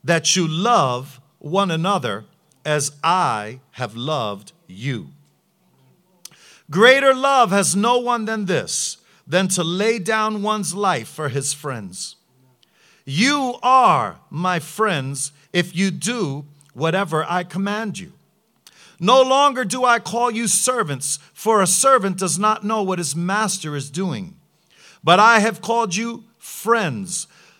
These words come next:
for all the things that I heard from the Father I have made known to you. You did not choose me."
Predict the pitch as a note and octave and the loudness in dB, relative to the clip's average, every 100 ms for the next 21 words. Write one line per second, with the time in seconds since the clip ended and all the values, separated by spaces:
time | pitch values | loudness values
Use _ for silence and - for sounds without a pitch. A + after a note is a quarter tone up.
0 | _ - G#3 A3 B3+ C#4 C#4 C4+ - C4+ | _ 2 2 6 6 8 8 4 2 0
1 | C4 G#3+ G#3+ G#3+ A3 F3 A#3+ B3+ G#3 A3+ | 0 0 2 4 4 2 4 2 0 -6
2 | A3 G#3+ A3+ A#3 G#3 F3 F3 G3 F3+ F#3 | -4 -4 0 2 2 0 2 2 2 -2
3 | E3+ F#3 F3+ D#3 F3 G#3 F#3 D3+ C#3+ C#3+ | -4 -2 -2 -4 -4 -4 -4 -6 -8 -8
4 | A#2+ D3 B2+ D#2 - _ _ _ _ _ | -8 -8 -8 -12 -20 _ _ _ _ _
5 | _ _ - B2+ C4 C4+ C#3+ B2+ D3+ - | _ _ -8 -2 -2 0 -4 -4 -10 -18
6 | _ _ _ D#3 C#3+ E3+ F#3 F#3+ - - | _ _ _ -6 -6 -2 -2 -2 0 0
7 | G#3 F#3 E3+ B2+ C3+ E3+ A3 A#3+ A2 - | 0 -2 -4 -6 -4 -4 -2 -4 -8 -12